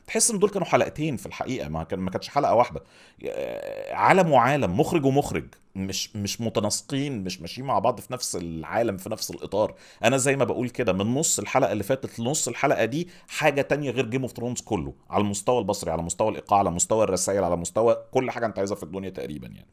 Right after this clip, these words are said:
ال-، المشكله كمان التانية الدراميه اللي عندي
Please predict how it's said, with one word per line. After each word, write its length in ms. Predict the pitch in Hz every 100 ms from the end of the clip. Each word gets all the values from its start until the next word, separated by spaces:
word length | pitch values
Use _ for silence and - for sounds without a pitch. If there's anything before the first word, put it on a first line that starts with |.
| - - - - - -
ال-، 1400 | 113 117 117 117 113 110 110 107 104 104 101 101 98 101 127
المشكله 640 | 131 135 - - 208 240 233
كمان 440 | 170 165 196 208
التانية 520 | 123 - 156 180 175 135
الدراميه 640 | 117 113 107 120 156 131
اللي 160 | 98
عندي 380 | 87 98 117 139